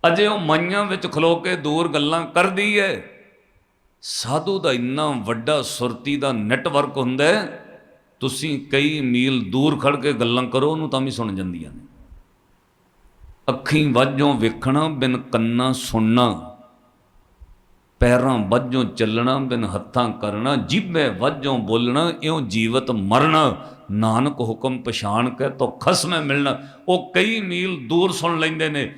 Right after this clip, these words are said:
ਤੁਸੀਂ ਘਰ ਤੋਂ ਚੱਲੇ ਜੋ ਗੱਲ ਕਰ ਰਹੇ ਹੋ, ਜਦੋਂ ਬੰਦਗੀ ਵਾਲੇ ਕੋਲ ਜਾਓਗੇ, ਉਹੀ ਗੱਲਾਂ ਦੱਸ ਦੇਗਾ, ਉਹ ਉੱਥੇ ਬਹਿ ਕੇ ਸੁਣ ਲੈਂਦਾ। ਉਹ ਮਾਈ ਦੂਰ ਖਲੋਤੀ ਗੱਲਾਂ ਕਰੇ, ਕਹਿੰਦੀ, "ਬੜੇ ਸੰਤ ਵੇਖੇ ਆ, ਮੈਂ ਨਹੀਂ ਕਿਸੇ ਸੰਤ ਨੂੰ ਮੱਥਾ ਟੇਕਦੀ, ਹੁਣ ਨਹੀਂ ਮੈਂ ਕਿਸੇ ਸਾਧੂ ਕੋਲ ਜਾਂਦੀ,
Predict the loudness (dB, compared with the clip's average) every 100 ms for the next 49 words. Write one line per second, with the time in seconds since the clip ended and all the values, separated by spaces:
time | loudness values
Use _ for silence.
0 | -12 -4 -2 -2 0 2 2 2 0 0
1 | -4 -4 -4 -2 2 2 2 0 0 -2
2 | -2 -4 -12 _ _ -4 -2 -2 -2 -2
3 | -2 -2 0 0 -2 -4 -2 0 0 0
4 | 0 0 -2 -2 -2 -2 -4 -6 -8 -14
5 | -16 -20 _ -8 -8 -4 -4 -2 -2 -4
6 | -8 -10 -10 -12 -14 -16 _ _ _ _
7 | _ _ _ _ _ _ _ _ _ _
8 | _ _ _ _ _ _ _ _ _ 0
9 | 4 6 6 6 6 4 4 0 0 0
10 | -2 -4 -2 -2 -2 -2 -2 0 -2 0
11 | -2 2 2 0 -2 -4 -2 -4 -4 -2
12 | -2 0 0 2 0 -2 -2 -2 0 0
13 | 0 -2 -2 0 -2 0 -2 -2 -4 0
14 | 0 0 -2 -4 -4 -6 -6 -2 0 0
15 | -4 -4 -2 -2 -4